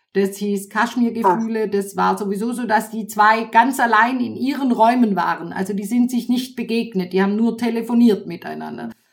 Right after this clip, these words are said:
Also man kann ja auch da ganz viel gucken, dass man eben auch von den Stücken her jetzt guckt. Klar, man kann im Moment kein Sieben-Personen-Stück bei unserer kleinen Bühne. Die stehen dann aufgereiht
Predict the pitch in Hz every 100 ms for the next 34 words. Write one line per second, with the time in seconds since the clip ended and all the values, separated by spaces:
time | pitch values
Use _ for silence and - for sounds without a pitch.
0 | _ - 202 226 226 247 254 240 233 -
1 | 240 233 208 202 196 226 226 226 254 240
2 | 220 214 - 214 208 - _ _ - 202
3 | 220 220 214 208 220 220 208 254 240 202
4 | 190 156 151 143 - - - - _ _
5 | - 220 202 - 180 196 214 220 214 208
6 | 214 233 - 208 226 226 233 233 226 240
7 | 214 247 247 240 - 196 - 180 180 196
8 | 202 196 208 190 196 196 220 233 240 226
9 | 220 233 233 - 226 226 214 - 214 214
10 | 220 196 196 196